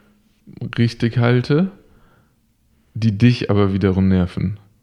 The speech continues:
Oder dass ich Dinge auch nicht tue, die ich,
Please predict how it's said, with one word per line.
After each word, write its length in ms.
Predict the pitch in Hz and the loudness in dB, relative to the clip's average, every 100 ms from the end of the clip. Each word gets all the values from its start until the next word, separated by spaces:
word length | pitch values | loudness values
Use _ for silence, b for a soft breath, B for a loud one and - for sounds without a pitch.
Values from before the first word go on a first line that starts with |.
| _ b - | _ b 0
Oder 260 | 110 110 | 2 4
dass 140 | 104 101 | 2 0
ich 120 | 98 | 0
Dinge 240 | 110 104 | 2 2
auch 120 | 98 | 2
nicht 500 | 104 117 143 135 - | 2 4 4 2 -4
tue, 420 | - 98 95 120 170 _ _ _ | -6 0 2 0 -2 _ _ _
die 300 | 90 95 98 | -6 -2 0
ich, 260 | 98 - | -2 -6